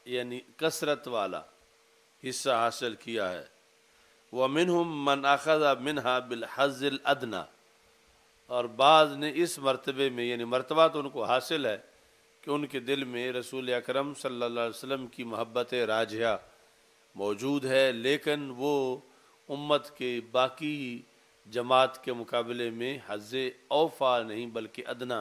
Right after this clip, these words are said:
है। जिनमें हज़्ज़े अदना है इनकी मिसाल क्या है? ये है कि कोई बंदा सही उल एतिकाद है,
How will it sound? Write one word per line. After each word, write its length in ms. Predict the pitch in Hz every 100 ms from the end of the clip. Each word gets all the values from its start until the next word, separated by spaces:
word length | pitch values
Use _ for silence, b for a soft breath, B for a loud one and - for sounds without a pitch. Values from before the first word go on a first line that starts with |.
| 95
है। 120 | 87 - _ _ _ _ _ _ _ _ _ _ _ _ _ _ _ _ _ _ _ _ _ _ _ _ _ _ _ _ b b b b b _ _ 110
जिनमें 540 | 113 160 180 170 170 160
हज़्ज़े 400 | 131 139 139 165 151
अदना 340 | 151 170 180 165
है 140 | 143 147
इनकी 320 | 190 175 151 143
मिसाल 440 | 127 - 120 113 98
क्या 180 | 113 95
है? 200 | 78 - _ _ _ _ _ _ _ _ _ _ _ _ _ _ _ -
ये 420 | 127 151 165 156
है 140 | 151
कि 180 | 151 151
कोई 200 | 135 156 139
बंदा 400 | 127 120 117 123 - - _ _ _ _ _ _ _ _ _ _ _ -
सही 380 | - - 151 190
उल 200 | 180 165
एतिकाद 640 | 151 135 127 131 135 127 98
है, 200 | 98